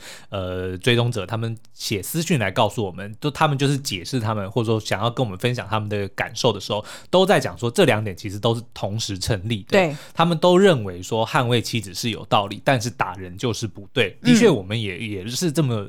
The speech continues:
Speaker 1: 的认为啦。
Speaker 2: 嗯。
Speaker 1: 但是呢，我们后-，为什么后来，后来会只让这两个选项？就是因为即使在后面我们可以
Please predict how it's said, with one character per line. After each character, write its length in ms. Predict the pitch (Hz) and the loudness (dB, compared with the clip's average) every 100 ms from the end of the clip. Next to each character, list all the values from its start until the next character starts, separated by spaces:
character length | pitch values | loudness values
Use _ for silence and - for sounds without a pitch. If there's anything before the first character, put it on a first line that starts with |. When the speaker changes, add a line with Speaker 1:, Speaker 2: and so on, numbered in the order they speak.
| - | -4
Speaker 1:
的 140 | 113 | -2
认 340 | 104 143 127 101 | 2 4 2 0
为 180 | - 117 | -10 -4
啦。 80 | - | 2
Speaker 2:
嗯。 260 | 208 156 151 | 2 2 2
Speaker 1:
但 120 | 202 | 4
是 140 | 185 196 | 4 4
呢， 160 | 143 | 4
我 120 | 123 95 | 2 -2
们 180 | 95 | -6
后-， 220 | - 180 151 | 0 2 6
为 140 | 208 | 4
什 80 | 127 | 4
么 100 | 95 | -2
后 160 | - 127 | 0 2
来， 140 | 107 | 2
后 220 | 95 147 | 2 4
来 100 | 101 | 4
会 160 | 90 123 - | 4 0 0
只 180 | - 101 | -12 -6
让 200 | 98 127 | 0 0
这 80 | 117 | 2
两 160 | 117 104 | -2 -2
个 80 | 113 | -6
选 200 | - 139 | -6 -2
项？ 200 | 131 107 - - | -2 -2 -8 -2
就 100 | 190 | 0
是 80 | 202 | 2
因 80 | 196 | 4
为 220 | 196 - - - - | 2 2 -10 -20 -12
即 240 | - 185 | -2 0
使 160 | 226 127 | 2 2
在 160 | 170 151 | 2 2
后 260 | - 185 | 4 4
面 220 | 139 139 | 4 2
我 80 | 95 | 0
们 180 | 90 101 | -6 -8
可 240 | 104 - 147 | -6 2 2
以 200 | 151 | 2